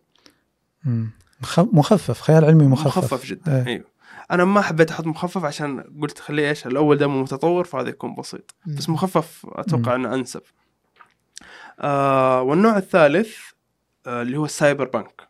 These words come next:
Speaker 2: أتوقع قد سمعتوا بالسايبر بانك.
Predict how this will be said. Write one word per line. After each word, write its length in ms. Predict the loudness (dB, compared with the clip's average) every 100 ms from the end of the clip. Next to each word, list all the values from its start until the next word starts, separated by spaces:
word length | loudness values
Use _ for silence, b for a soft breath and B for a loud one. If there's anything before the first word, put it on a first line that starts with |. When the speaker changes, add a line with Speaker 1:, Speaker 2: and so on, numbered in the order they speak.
| _ _ _ _ _ _ _ _ -14
Speaker 2:
أتوقع 380 | -12 -8 -8 -8
قد 140 | -8
سمعتوا 280 | -8 -8 -8
بالسايبر 360 | -10 -8 -8 -10
بانك. 320 | -18 _ _